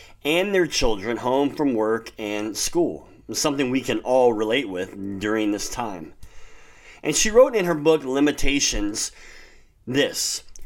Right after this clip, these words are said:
"Trying to preserve some space for yourself in the crowded domestic sphere or home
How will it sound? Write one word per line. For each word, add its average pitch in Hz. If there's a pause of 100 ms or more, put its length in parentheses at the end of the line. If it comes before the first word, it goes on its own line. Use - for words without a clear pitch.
(100)
"Trying 269
to 196
preserve 165
some 139
space -
for 156
yourself 123 (180)
in 135
the 139
crowded 151
domestic 127
sphere 95
or 90
home 113